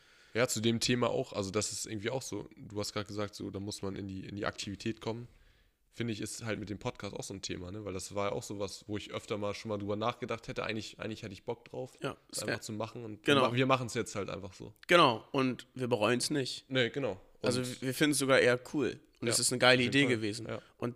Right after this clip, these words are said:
Speaker 2: das ist dann halt vielleicht auch einfach
Speaker 1: Und es fühlt sich halt auch richtig und gut an, so
Speaker 2: Genau,
Speaker 1: das zu
Speaker 2: das,
Speaker 1: machen.
Speaker 2: genau, das durchzuziehen, ja. Und man steht ja auch voll dahinter.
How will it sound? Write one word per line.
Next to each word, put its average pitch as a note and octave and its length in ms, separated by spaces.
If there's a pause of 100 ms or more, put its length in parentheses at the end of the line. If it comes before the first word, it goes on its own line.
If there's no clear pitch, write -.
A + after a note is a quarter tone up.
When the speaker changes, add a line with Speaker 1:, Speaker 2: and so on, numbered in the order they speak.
(140)
Speaker 2:
das A#2+ 160
ist C3 160
dann C3 160
halt B2 160
vielleicht A#2+ 380
auch C3+ 200
einfach A#2 480 (160)
Speaker 1:
Und G#2+ 120
es G#2 100
fühlt A#2 160
sich A2 140
halt A2 140
auch G#2+ 120 (160)
richtig G#2+ 460
und F#2+ 260
gut - 180
an, F#2 200
so F#2 260
Speaker 2:
Genau, D#3 300
Speaker 1:
das - 0
zu - 20
Speaker 2:
das, A2+ 140 (100)
Speaker 1:
machen. C3 60
Speaker 2:
genau, D#3 220
das B2 180
durchzuziehen, B2+ 600
ja. A#2+ 100
Und - 160
man A#2 160
steht C#3+ 260
ja C3+ 120
auch A#2+ 80
voll B2+ 180
dahinter. B2+ 440